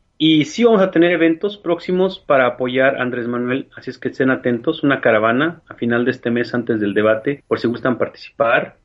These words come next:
y si gustan participar, ahí te esperamos, André, este, perdón, este, Javier Salas, porque lo importante aquí es sumar, es estar con la propuesta, y creo que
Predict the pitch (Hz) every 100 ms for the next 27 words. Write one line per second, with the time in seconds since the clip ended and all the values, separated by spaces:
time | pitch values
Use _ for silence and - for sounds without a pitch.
0 | _ 113 117 123 - 104 107 120 117 110
1 | 113 - - 113 117 120 - 117 120 120
2 | 110 101 - - 113 117 110 95 - _
3 | 107 92 92 - - - 120 131 131 131
4 | 151 - _ - 123 - 131 135 135 139
5 | - 190 196 - 175 202 _ _ - 139
6 | 135 - 135 123 147 - _ 104 117 127
7 | - - _ 113 - 131 131 131 - _
8 | _ _ - 120 135 151 143 - 127 -
9 | 151 - _ - 120 120 113 127 131 131
10 | - 123 110 104 101 104